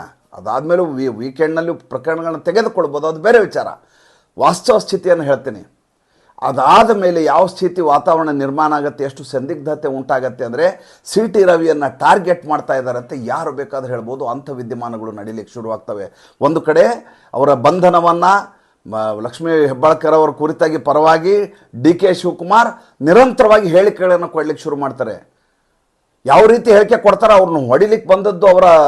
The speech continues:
ಆಪ್ತ ಸಹಾಯಕರೆಲ್ಲ ಸೇರಿ ಇವ್ರ ಮೇಲೆ ದಾಳಿ ಮಾಡ್ಲಿಕ್ಕೆ ಬಂದದ್ದು ಸರಿ ಅನ್ನುವ ರೀತಿಯಲ್ಲಿ ಅವ್ರ ಹೇಳಿಕೆಗಳು ಶುರುವಾಗ್ತವೆ. ಮತ್ತೊಂದು ಕಡೆ ಸಿದ್ದರಾಮಯ್ಯ ಮುಖ್ಯಮಂತ್ರಿ, ಅವ್ರು ಹೇಳಿದ್ದು ನಿಜ ಆಗಿದ್ರಿಂದಲೇ ತಾನೇ ರೀ ನಾವು ಬಂಧನ ಮಾಡಿದ್ದು ಅಂತ ಅವ್ರು ಹೇಳ್ತಾರೆ.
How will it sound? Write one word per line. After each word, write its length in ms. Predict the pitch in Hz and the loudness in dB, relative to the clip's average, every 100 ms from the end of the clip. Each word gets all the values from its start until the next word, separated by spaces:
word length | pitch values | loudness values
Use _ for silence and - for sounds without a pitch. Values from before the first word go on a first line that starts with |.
| 127 107 85 90 156 | 2 0 -4 0 0
ಆಪ್ತ 220 | - 202 | 0 -6
ಸಹಾಯಕರೆಲ್ಲ 680 | 190 175 185 180 170 175 175 | 2 4 6 4 0 0 0
ಸೇರಿ 260 | 180 170 | -2 -2
ಇವ್ರ 100 | 170 | -4
ಮೇಲೆ 540 | 165 170 151 127 - _ 101 107 | -2 -2 -2 -4 -14 _ -4 4
ದಾಳಿ 320 | 175 220 214 | 6 6 6
ಮಾಡ್ಲಿಕ್ಕೆ 340 | 208 196 170 | 2 2 0
ಬಂದದ್ದು 320 | 175 185 170 | 0 0 -2
ಸರಿ 340 | 156 185 208 247 | -2 0 2 4
ಅನ್ನುವ 280 | 226 220 196 | 4 2 2
ರೀತಿಯಲ್ಲಿ 460 | 196 202 196 180 | 0 -2 -4 2
ಅವ್ರ 140 | 170 143 | 0 2
ಹೇಳಿಕೆಗಳು 440 | 151 151 139 139 | -4 -4 -8 -8
ಶುರುವಾಗ್ತವೆ. 920 | 131 131 123 123 113 90 - _ _ - | -8 -6 -6 -6 -12 -12 -16 _ _ -6
ಮತ್ತೊಂದು 340 | 135 185 190 | -2 0 -2
ಕಡೆ 440 | 180 190 233 254 - _ _ - | -2 0 0 -2 -14 _ _ -2
ಸಿದ್ದರಾಮಯ್ಯ 600 | 175 247 240 208 151 104 | 4 8 6 6 -2 -6
ಮುಖ್ಯಮಂತ್ರಿ, 840 | 131 - 226 214 180 131 104 - _ _ - | -8 -2 0 0 -4 -10 -14 -16 _ _ 2
ಅವ್ರು 180 | 165 | 4
ಹೇಳಿದ್ದು 360 | 165 196 214 180 | 6 6 4 2
ನಿಜ 220 | 170 170 | 0 4
ಆಗಿದ್ರಿಂದಲೇ 600 | 233 214 208 185 196 185 | 6 6 2 0 -2 -4
ತಾನೇ 300 | 175 170 185 | -4 -2 0
ರೀ 120 | 170 175 | 0 0
ನಾವು 220 | 160 143 | -4 -2
ಬಂಧನ 280 | 147 175 165 | -2 -2 -2
ಮಾಡಿದ್ದು 420 | 156 147 127 131 | -2 -4 -4 -8
ಅಂತ 180 | 135 160 | -4 0
ಅವ್ರು 300 | 123 147 147 | 0 -2 -4
ಹೇಳ್ತಾರೆ. 460 | 131 127 104 - | -4 -6 -12 -16